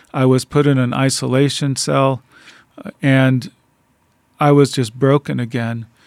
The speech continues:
Now I wasn't accusing God like I did at the beginning. Now I was saying, "Oh, Lord, why, why did you let this happen? Why have you let them bring me back to this place where I was so broken before?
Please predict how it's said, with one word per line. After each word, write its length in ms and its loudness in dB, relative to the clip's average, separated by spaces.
Now 200 8
I 80 8
wasn't 360 4
accusing 480 -4
God 400 -6
like 200 -8
I 80 -4
did 180 0
at 140 -6
the 80 -4
beginning. 520 -2
Now 200 2
I 20 4
was 180 2
saying, 300 -2
"Oh, 220 0
Lord, 500 -2
why, 240 -10
why 260 -4
did 200 -4
you 100 -4
let 220 -6
this 200 -10
happen? 520 -12
Why 380 -2
have 180 -2
you 100 -2
let 220 -6
them 160 -2
bring 180 -2
me 120 -2
back 260 -4
to 80 -12
this 240 -10
place 400 -8
where 80 -10
I 60 -8
was 160 -10
so 340 -6
broken 460 -6
before? 520 -10